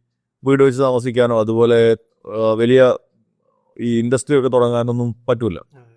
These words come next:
Speaker 1: അതുപോലെ തന്നെയാണ് ഈ വനപ്രദേശത്തുള്ള മേഖല. ചുരുക്കി പറഞ്ഞു കഴിഞ്ഞാൽ നമ്മുടെ ഒരു മൊത്തത്തിലുള്ള സംസ്ഥാന വികസനത്തിന് തന്നെ ഒരു വലിയ ഒരു തലവേദനയാണ് ഇത്തരം നിയമങ്ങൾ.
Speaker 2: ഉം.
Speaker 1: അപ്പൊ ഇതിനെ പൂർണ്ണമായും നമ്മൾ എന്താ പറയാ പൊളിച്ചു കളയുക അല്ലെങ്കിൽ ക-, വനങ്ങൾ ഇല്ലാതാക്കുക എന്നുള്ള രീതിയിലല്ല, മറിച്ചൊരു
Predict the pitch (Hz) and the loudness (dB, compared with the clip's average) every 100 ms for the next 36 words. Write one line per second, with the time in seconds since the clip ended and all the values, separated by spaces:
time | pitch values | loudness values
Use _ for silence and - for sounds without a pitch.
0 | _ _ - 113 139 156 170 165 151 151 | _ _ -8 0 4 6 4 2 0 0
1 | 151 143 135 131 135 135 135 - 131 127 | -2 -2 -2 -2 -4 -6 -8 -8 -6 -4
2 | 113 101 92 117 120 160 165 165 165 165 | -4 -8 -10 -8 -6 -2 -2 -2 -4 -4
3 | 165 151 156 160 165 _ _ _ _ 123 | -4 0 0 0 -6 _ _ _ _ -4
4 | 127 160 185 180 165 151 - 160 165 156 | -2 2 4 2 2 -4 -2 -2 -2 -2
5 | 147 151 160 156 165 151 147 151 _ _ | -2 -2 -4 -4 -6 -6 -6 -12 _ _
6 | _ _ _ _ _ - 135 143 143 160 | _ _ _ _ _ -2 0 2 2 2
7 | 160 127 139 143 139 135 135 151 151 151 | 2 0 0 0 0 2 4 4 2 -2
8 | 147 143 120 135 139 - 139 135 131 113 | -4 -4 -4 -6 -6 -10 -6 -4 -2 -4
9 | 85 - 139 127 139 180 202 - _ - | -8 -14 _ -10 -6 -2 -2 -6 _ -6
10 | 143 156 180 185 175 180 180 175 156 - | -2 0 0 0 0 0 0 0 -6 -14
11 | 147 151 147 135 139 139 156 143 135 131 | -4 0 0 0 0 0 0 2 2 0
12 | 131 135 123 127 123 120 127 135 135 127 | 0 -4 -2 -2 0 -2 -4 -2 -2 0
13 | 131 131 120 139 139 135 135 131 127 123 | 0 0 -4 -6 -6 -4 -2 -2 -4 -6
14 | 98 90 92 110 123 175 170 175 175 | -8 -10 -8 -6 -4 -2 0 0 0